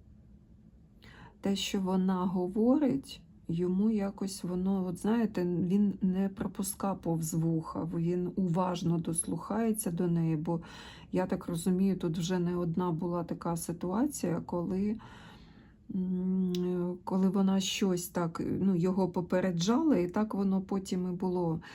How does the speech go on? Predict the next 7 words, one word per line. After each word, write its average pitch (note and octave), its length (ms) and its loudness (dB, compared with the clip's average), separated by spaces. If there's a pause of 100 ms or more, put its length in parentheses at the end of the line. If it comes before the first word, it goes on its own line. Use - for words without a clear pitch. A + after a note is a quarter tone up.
(340)
Тобто G3 300 0
інтуїтивно G#3+ 1080 6
людина G3 560 2
дуже G3+ 400 -2
така, F#3 380 -2
м, F#3 480 -2
розвинута. F3+ 800 -2